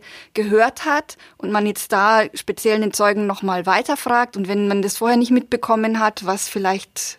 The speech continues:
jetzt inzwischen ja dann schon Wochen vorher passiert ist, dann blickt man einfach nicht mehr durch. Auch die ganzen Einheiten, wann ist jetzt was wie entschieden worden, wer hat wann mit wem gesprochen, um welche Liste geht's jetzt. Also das ist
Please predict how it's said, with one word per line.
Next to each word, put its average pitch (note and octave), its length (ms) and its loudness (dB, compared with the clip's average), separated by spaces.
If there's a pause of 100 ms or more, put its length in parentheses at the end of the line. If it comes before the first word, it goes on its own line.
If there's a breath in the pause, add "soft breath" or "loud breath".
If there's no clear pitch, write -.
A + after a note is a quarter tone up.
jetzt D4 360 -10
inzwischen G3+ 340 -4
ja F#3+ 60 2
dann F3+ 160 0
schon F#3+ 180 0
Wochen G3+ 260 2
vorher A#3+ 300 4
passiert A#3 420 -4
ist, G#3+ 160 -10 (440 loud breath)
dann F#3 160 2
blickt A3+ 320 0
man G#3 120 2
einfach G3 280 -2
nicht G3 180 -4
mehr F#3+ 120 -2
durch. G3 360 -6
Auch - 180 -6
die G3 120 -4
ganzen F#3 240 -2
Einheiten, G3+ 520 -2
wann G3 160 2
ist A3+ 140 -2
jetzt - 180 -6
was G#3 380 0
wie A3+ 400 -2
entschieden A3+ 560 0
worden, G#3+ 320 2 (260 loud breath)
wer G#3 160 2
hat G#3+ 160 -2
wann G#3+ 280 4
mit A3 180 0
wem G#3 160 0
gesprochen, G#3+ 600 -2
um G3 120 -2
welche G#3+ 220 2
Liste A#3+ 400 -2
geht's A3+ 400 -2
jetzt. A3 500 -2
Also F#3+ 180 -4
das - 320 -6 (100)
ist - 340 -2